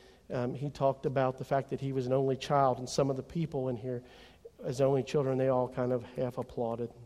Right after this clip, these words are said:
which is usually what happens. And I thought about, when I was sitting there, I, I thought about the fact that I'm the youngest child.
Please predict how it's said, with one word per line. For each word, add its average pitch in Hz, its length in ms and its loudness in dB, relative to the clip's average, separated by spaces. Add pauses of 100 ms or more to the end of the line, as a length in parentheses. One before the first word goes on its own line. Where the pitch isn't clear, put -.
which - 200 -14
is 127 100 -8
usually 127 220 -4
what 123 100 -2
happens. 131 480 -8 (380)
And 170 80 8
I 185 140 10
thought 180 240 6
about, 151 500 4
when 160 120 6
I 147 40 10
was 143 100 6
sitting 220 220 4
there, 156 340 4 (120)
I, 156 60 -2
I - 20 -2
thought 156 240 4
about 151 200 4
the 156 60 -8
fact 151 340 0
that 139 140 -4 (340)
I'm 185 220 4
the 160 100 2
youngest 160 420 4
child. 107 280 -6